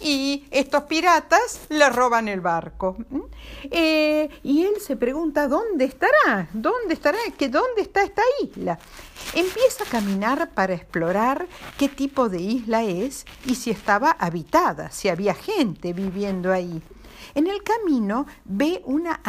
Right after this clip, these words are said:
eh, una manada de animales bastante deformes,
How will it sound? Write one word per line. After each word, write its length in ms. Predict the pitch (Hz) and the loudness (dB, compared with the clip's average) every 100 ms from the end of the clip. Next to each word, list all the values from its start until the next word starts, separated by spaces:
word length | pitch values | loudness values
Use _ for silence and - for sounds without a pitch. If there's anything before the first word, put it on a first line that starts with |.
| 214 208 | -6 -4
eh, 260 | 196 185 | -4 -4
una 260 | - 240 247 | -2 -2 0
manada 640 | 196 190 254 302 185 190 | -2 0 2 2 2 0
de 140 | 180 202 | 0 0
animales 560 | 208 208 220 302 359 | 0 0 2 2 2
bastante 580 | 220 202 - 440 427 370 | 2 2 4 2 2 0
deformes, 920 | 208 202 - 190 185 180 170 165 - | 0 -2 2 2 2 -4 -6 -8 -10